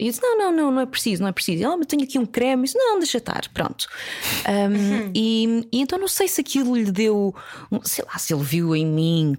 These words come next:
Speaker 1: o, se, se achou que, que, que era uma abertura para qualquer coisa. Ahm, pronto, e aconteceu isso. E eu, ele disse: "Ah, estava-me só a despedir de ti porque eu vou-me embora."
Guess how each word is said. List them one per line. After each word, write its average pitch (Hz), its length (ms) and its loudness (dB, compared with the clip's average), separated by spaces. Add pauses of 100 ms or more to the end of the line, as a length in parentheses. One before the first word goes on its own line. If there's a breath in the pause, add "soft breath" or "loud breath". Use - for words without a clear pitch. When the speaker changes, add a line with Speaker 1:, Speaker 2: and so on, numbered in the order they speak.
(160)
Speaker 1:
o, - 340 -4
se, - 200 -2
se 151 120 -2
achou 160 160 0
que, 170 180 -2
que, - 160 -14
que - 120 -2
era 160 100 2
uma 165 120 2
abertura 160 500 0
para 156 280 0
qualquer 160 280 0
coisa. 240 420 0 (560 loud breath)
Ahm, 240 480 2
pronto, - 280 -2
e 220 60 4
aconteceu 170 380 0
isso. - 300 -4
E 151 200 2
eu, 160 200 0
ele 165 120 2
disse: 175 140 -2
"Ah, 285 60 0
estava-me 277 280 0
só - 80 -2
a 262 40 2
despedir - 300 -2
de 262 60 -16
ti 254 120 -2
porque - 220 -4
eu 254 40 2
vou-me 240 180 2
embora." 233 340 0